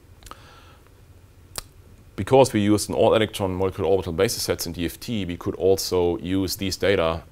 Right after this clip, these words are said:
uh, quasi as a spin-off to interpret the Xenos spectra, which was very, very useful. Now, for phosphorus-doped silicon wafers, well below the alloy level, um, we get a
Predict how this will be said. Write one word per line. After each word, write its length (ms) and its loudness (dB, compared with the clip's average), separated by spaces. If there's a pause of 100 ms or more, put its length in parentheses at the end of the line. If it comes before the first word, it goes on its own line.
(100)
uh, 340 -6
quasi 340 -4
as 80 -6
a 40 -10
spin-off 600 -6
to 80 -8
interpret 540 -6 (520)
the 160 -10
Xenos 320 -6
spectra, 500 -8
which 160 -12
was 120 -8
very, 220 2
very 180 -4
useful. 320 -8 (1300)
Now, 340 4 (240)
for 480 8 (580)
phosphorus-doped 760 4
silicon 340 0
wafers, 460 4
well 160 10
below 260 6
the 100 0
alloy 240 2
level, 300 -2 (800)
um, 340 0 (720)
we 140 -2
get 360 4 (360)
a 360 2